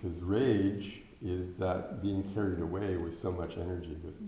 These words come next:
the water's just gonna carry us away. So if we go into our anger, and that's all there is, that energy is gonna just take us for a ride. Okay?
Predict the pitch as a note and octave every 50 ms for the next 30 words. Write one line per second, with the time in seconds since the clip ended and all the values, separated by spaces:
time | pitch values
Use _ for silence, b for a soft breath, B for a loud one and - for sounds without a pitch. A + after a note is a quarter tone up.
0 | - - - - - E2+ E2 F2+ F2 E2 F2 F2+ D#2+ - F2 E2 - - F2 E2
1 | E2+ - - E2+ E2 E2+ E2 E2 - - E2 F2+ F#2 F#2 - - B B B B
2 | B B B B B B B B B B B B B - - - A2 F#2+ F#2 -
3 | - - - - - A2 G2 G#2+ A2+ G2+ F#2+ A2 G#2 G2+ G2 - A#2 A2+ A#2 A2+
4 | - - A2+ G#2 G2 F#2+ F#2+ G2 - - - - F#2+ F2+ F2 - G2 A2 C3 D#3
5 | C#3+ A2+ F#2 F#2+ G2 F#2+ - - - - G2 F#2 F#2+ F#2 G#2 A2+ A2 - A2 G2
6 | F#2+ F2+ F2 E2+ F#2+ A2+ C3 A#2 F#2+ - - G2+ F#2 F#2+ F#3+ F3 D3+ - - D3+
7 | C3 - - - E2 E2 F2 - - - - - - - - - - - - -
8 | - - - - F#2+ - - G2+ F#2+ F#2 - F#2+ F2+ - - F#2+ E2 E2+ E2 -
9 | E2 E2 D#2+ D#2+ E2 D#2+ D#2+ D#2 D#2 D#2 - - - - - - - - - -
10 | - - - - - - - - - - - - - - - - - - - -
11 | - - - - - - - - - - - - - - F#2+ - - F2